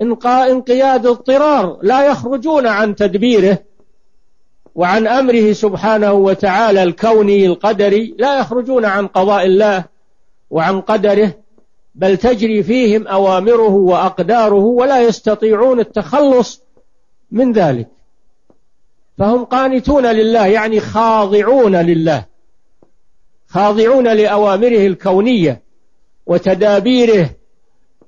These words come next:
<clears throat> القدرية تجري عليهم، ولا أحد يستطيع أن يردها، وهذا قنوت اضطراري.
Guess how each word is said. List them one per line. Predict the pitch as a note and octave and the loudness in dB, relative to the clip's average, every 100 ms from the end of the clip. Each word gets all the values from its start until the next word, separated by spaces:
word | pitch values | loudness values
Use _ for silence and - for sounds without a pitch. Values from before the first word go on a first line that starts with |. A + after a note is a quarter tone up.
| _ _ - | _ _ -6
<clears throat> | F#3+ E3+ C3 B2 F3 | -2 -4 -6 -6 -4
القدرية | F3 G3 G3 A3 C4 G#3+ C#3+ G#2 _ _ _ _ _ _ | -2 -2 0 0 0 0 -2 -6 _ _ _ _ _ _
تجري | - B3 G#3 B3 B3 | -2 -2 0 -2 0
عليهم، | G#3 A#3+ C#4 D4+ D#4 D#4+ - | 0 0 2 0 0 -4 -4
ولا | A3+ B3+ A3+ A3+ | 0 0 0 -2
أحد | G3+ G#3+ | -4 -2
يستطيع | G#3+ - G3 F#3 A3+ A3+ G#3 A#3+ | -2 -4 -6 -4 -2 -2 -4 -6
أن | A#3+ | -2
يردها، | G#3 F3+ - C#3 A2 - - - - _ - | -2 -2 -6 -14 -14 -20 -20 -20 -20 _ -8
وهذا | F3 F3+ A3 G#3 F#3 | -4 0 0 0 -2
قنوت | G3 F#3+ A3 B3+ B3+ C#4 B3+ - _ - - _ G3 | -2 -2 0 0 0 -2 -6 -20 _ -20 -20 _ -6
اضطراري. | G3 - F3 A#3+ A#3+ E3+ F#3 | -4 -4 -2 0 0 0 -2